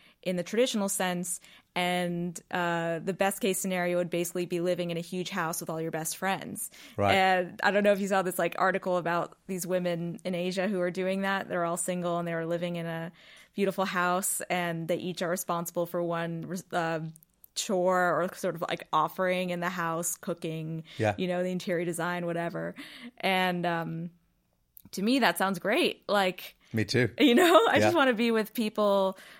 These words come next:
Speaker 1: that make me happy and contribute to my life. And, um,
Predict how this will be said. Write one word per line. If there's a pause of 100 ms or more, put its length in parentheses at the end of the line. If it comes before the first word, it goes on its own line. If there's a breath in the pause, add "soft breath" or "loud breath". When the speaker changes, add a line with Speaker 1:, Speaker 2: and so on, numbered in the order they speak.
(180 loud breath)
Speaker 1:
that
make
me
happy
and (300 soft breath)
contribute
to
my
life.
And, (120)
um,